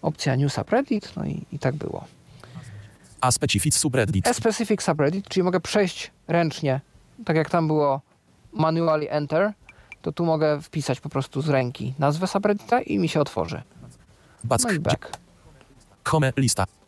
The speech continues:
Speaker 1: red-,
Speaker 2: Redditors. Przed
Speaker 1: redditors,
Speaker 2: subreddits.
Speaker 1: czyli
Speaker 2: Web prefer-,
Speaker 1: użytkownicy.
Speaker 2: Red-, subreddit Lookup Options lista.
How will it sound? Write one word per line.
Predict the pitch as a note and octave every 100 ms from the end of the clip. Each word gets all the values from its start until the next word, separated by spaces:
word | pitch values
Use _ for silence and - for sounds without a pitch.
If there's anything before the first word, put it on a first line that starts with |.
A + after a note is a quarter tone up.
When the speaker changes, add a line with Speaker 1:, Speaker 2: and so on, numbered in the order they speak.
| A#2+
Speaker 1:
red-, | D3
Speaker 2:
Redditors. | B2 G#2 F#2 -
Przed | -
Speaker 1:
redditors, | F3+ G#3+
Speaker 2:
subreddits. | C3 D#3 D3+ A2+ -
Speaker 1:
czyli | D#3 D#3 D#3 - _ - -
Speaker 2:
Web | G3+ B2+
prefer-, | C#3+ D3+ - _ -
Speaker 1:
użytkownicy. | D3 D3 D#3+ C#3 B2+ G3+
Speaker 2:
Red-, | C4 - _ - - - - - - _ _ - -
subreddit | - B2+ F#3+ D3+ C#3+
Lookup | C#3+ C#3 C#3
Options | D3+ - C3+ C3+ C3+
lista. | B2 -